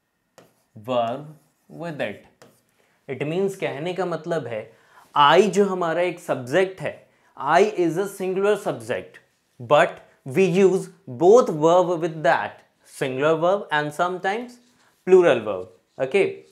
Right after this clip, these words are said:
सिंगुलर वर्ब और sometimes प्लूरल वर्ब। एग्जांपल से हम इसको क्लियर करते हैं, ठीक है। I am a student, I am a student,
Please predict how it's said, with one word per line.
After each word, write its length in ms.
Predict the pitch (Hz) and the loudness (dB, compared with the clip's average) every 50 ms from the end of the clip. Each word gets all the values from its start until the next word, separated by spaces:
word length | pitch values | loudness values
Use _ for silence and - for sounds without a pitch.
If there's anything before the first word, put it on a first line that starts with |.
| _ _ _ | _ _ _
सिंगुलर 420 | - - - 147 139 143 156 175 175 | -12 -8 -6 -6 -4 -2 -2 -2 0
वर्ब 440 | 170 180 190 220 226 - - - _ _ _ _ | 0 0 0 0 -2 -6 -12 -20 _ _ _ _
और 160 | - 143 143 143 | -6 -4 -4 -4
sometimes 560 | - 165 165 175 165 175 180 202 233 233 - - - _ _ _ _ _ | -4 -4 -4 -2 -2 -2 -2 -2 -4 -6 -8 -12 -18 _ _ _ _ _
प्लूरल 360 | 151 156 156 160 160 143 123 | -4 -2 0 0 0 -2 -2
वर्ब। 340 | 113 110 101 92 - - _ - | -4 -6 -8 -10 -12 -18 _ -14
एग्जांपल 680 | 151 143 127 127 127 160 165 160 165 160 180 175 160 | -12 -12 -12 -8 -4 -2 -2 -2 -2 -4 -6 -6 -6
से 100 | 156 160 | -8 -8
हम 80 | 143 131 | -10 -10
इसको 220 | 127 127 - 151 | -12 -14 -14 -16
क्लियर 360 | 151 - - 127 113 110 104 98 | -16 -14 -12 -10 -10 -10 -10 -12
करते 340 | - 92 85 - _ _ | -16 -18 -20 -20 _ _
हैं, 140 | _ _ _ _ _ _ _ - _ _ _ _ _ _ _ _ _ | _ _ _ _ _ _ _ -20 _ _ _ _ _ _ _ _ _
ठीक 180 | 147 147 151 - | -14 -14 -14 -16
है। 160 | 139 - _ _ _ _ _ _ _ _ _ _ _ _ _ _ _ _ - - _ _ _ _ _ _ _ _ _ - | -18 -20 _ _ _ _ _ _ _ _ _ _ _ _ _ _ _ _ -20 -20 _ _ _ _ _ _ _ _ _ -4
I 240 | 135 123 110 110 113 131 165 170 - - _ _ _ _ _ _ _ _ _ _ _ _ _ _ _ _ _ _ _ | -4 -2 -2 -4 -6 -8 -12 -16 -18 -20 _ _ _ _ _ _ _ _ _ _ _ _ _ _ _ _ _ _ _
am 440 | - 135 127 117 104 101 104 123 143 156 - _ _ _ _ _ _ _ _ _ _ - - _ _ _ _ _ _ _ | -8 -6 -6 -6 -6 -8 -12 -14 -16 -18 -20 _ _ _ _ _ _ _ _ _ _ -20 -20 _ _ _ _ _ _ _
a 320 | 147 127 117 101 101 117 135 - _ - _ _ _ _ _ _ _ _ _ _ - - _ 156 147 | -8 -8 -6 -8 -10 -14 -18 -20 _ -20 _ _ _ _ _ _ _ _ _ _ -20 -20 _ -18 -18
student, 680 | - - - 180 165 135 110 98 92 98 - - _ _ _ - - _ _ _ _ _ _ | -18 -10 -8 -6 -4 -4 -6 -8 -12 -16 -20 -20 _ _ _ -20 -20 _ _ _ _ _ _
I 180 | 123 117 117 123 135 135 | -8 -8 -6 -6 -6 -8
am 240 | 135 131 131 131 135 | -8 -10 -10 -10 -10
a 100 | 160 185 202 - - _ _ _ _ _ _ _ | -10 -12 -12 -16 -20 _ _ _ _ _ _ _
student, 800 | _ _ - 135 107 104 104 104 - _ _ _ _ _ - - | _ _ -12 -12 -12 -12 -16 -20 -20 _ _ _ _ _ -20 -20